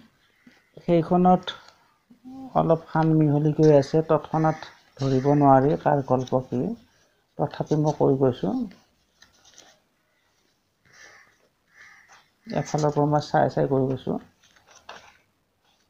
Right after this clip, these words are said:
ইয়াত অনুগল্প চকুত পৰিছে, ত্ৰিছ পেজত তিনিটা আছে, গীতালী বৰুৱা,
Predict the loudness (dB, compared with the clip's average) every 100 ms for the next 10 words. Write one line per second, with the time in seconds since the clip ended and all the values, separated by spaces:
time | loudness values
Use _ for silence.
0 | _ _ _ _ _ _ _ _ _ _
1 | _ -18 -4 4 6 6 0 -16 -20 -2
2 | 4 6 6 6 6 6 8 8 6 0
3 | -8 -4 0 0 2 4 6 6 6 6
4 | 2 -2 4 4 6 4 6 4 2 4
5 | 4 8 8 8 6 2 0 -4 -14 -20
6 | -20 -20 -20 -20 -20 -12 0 4 8 8
7 | 8 8 6 8 8 8